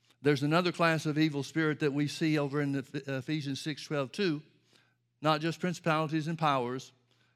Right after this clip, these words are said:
not just the rulers of the darkness of this world, but also spiritual wickedness in heavenly or high places.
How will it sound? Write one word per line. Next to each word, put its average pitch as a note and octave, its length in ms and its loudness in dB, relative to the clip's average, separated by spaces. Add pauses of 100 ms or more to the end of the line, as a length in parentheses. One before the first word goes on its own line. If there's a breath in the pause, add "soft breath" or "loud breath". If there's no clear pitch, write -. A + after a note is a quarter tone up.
(140)
not D3 280 2
just D#3 180 -4
the D3 100 -2
rulers D#3 380 2
of C#3+ 120 -2
the C3+ 60 -4
darkness D3 420 -2
of C3 100 -2
this D3+ 240 -4
world, C#3+ 240 -2
but C#3 100 0
also D3 300 0
spiritual D#3 460 -6
wickedness D3 500 -4
in C#3 100 0
heavenly C#3 400 -2
or B2 120 -2
high C3 240 0
places. C#3+ 500 -6